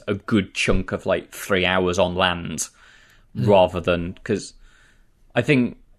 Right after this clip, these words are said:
Speaker 1: Odyssey's boat mechanics aren't as good as Black Flag, and I think that's partially just because cannons are just way more exciting than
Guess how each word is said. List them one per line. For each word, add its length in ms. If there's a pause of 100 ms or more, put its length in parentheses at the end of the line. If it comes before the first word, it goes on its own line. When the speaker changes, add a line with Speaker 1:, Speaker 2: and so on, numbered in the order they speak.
Speaker 1:
Odyssey's 540 (240)
boat 520 (360)
mechanics 500
aren't 280
as 140
good 280
as 120
Black 260
Flag, 480
and 80
I 40
think 120
that's 140
partially 340
just 200
because 180
cannons 500
are 40
just 200
way 220
more 240
exciting 580
than 300